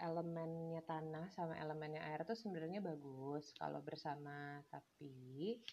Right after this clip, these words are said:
eh, tergantung balance atau enggak. Kalau misalnya balance, air bisa menyuburkan tanah, tanah bisa menyimpan, eh, tanah bisa menyimpan air dan kelembapan,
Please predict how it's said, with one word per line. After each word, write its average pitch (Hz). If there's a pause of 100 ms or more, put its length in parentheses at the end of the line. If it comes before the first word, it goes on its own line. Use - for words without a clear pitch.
(960)
eh, 165
tergantung 220 (240)
balance 175
atau 165
enggak. 165
Kalau 160
misalnya 185
balance, 170 (720)
air 175
bisa 190
menyuburkan 151
tanah, 165 (960)
tanah 165
bisa 170
menyimpan, 151 (640)
eh, 156
tanah 175
bisa 170
menyimpan 156 (240)
air 196 (640)
dan 165
kelembapan, 156